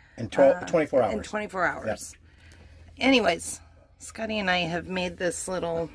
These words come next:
Speaker 2: marker. <laughs> So tell 'em what we're doing.
Speaker 1: So what we're gonna do is I'm gonna walk out and far enough to make this point right here equal to the water right now.
Speaker 2: See that little
Speaker 1: And
Speaker 2: point?
Speaker 1: with the yellow lines, and we'll be able to know that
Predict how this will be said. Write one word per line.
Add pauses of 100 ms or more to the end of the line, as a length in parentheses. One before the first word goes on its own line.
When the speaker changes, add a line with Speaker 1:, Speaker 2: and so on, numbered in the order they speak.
(120)
Speaker 2:
marker. (580)
<laughs> (580)
So
tell
'em (100)
what
we're
doing.
Speaker 1:
So
what
we're
gonna
do
is
I'm
gonna
walk
out
and (260)
far
enough
to
make
this (140)
point
right
here (560)
equal
to
the
water
right
now.
Speaker 2:
See
that
little
Speaker 1:
And
Speaker 2:
point? (1000)
Speaker 1:
with
the
yellow
lines,
and
we'll
be
able
to
know
that